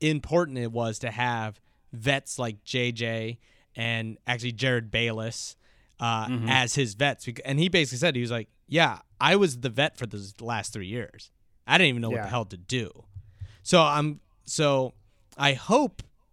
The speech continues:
Speaker 1: Hinkie would have learned that thing as he got more of G M experience and realized, like, hey, you know,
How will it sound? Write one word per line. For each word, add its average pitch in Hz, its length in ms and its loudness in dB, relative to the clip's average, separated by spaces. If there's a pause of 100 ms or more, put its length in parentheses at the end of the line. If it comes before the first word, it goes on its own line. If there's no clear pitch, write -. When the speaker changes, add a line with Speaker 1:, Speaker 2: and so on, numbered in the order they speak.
(680)
Speaker 1:
Hinkie 180 380 2
would 143 140 2
have 113 120 -4 (260)
learned 135 500 2
that 123 240 0 (340)
thing 160 320 -2
as 127 180 -2
he 131 120 2
got 120 220 0 (840)
more 139 280 6
of 120 140 -2
G 139 200 2
M 123 120 0
experience 117 440 -2
and 113 80 -6
realized, 117 260 0
like, 117 180 -6 (240)
hey, 151 460 6
you 143 100 -2
know, 113 120 0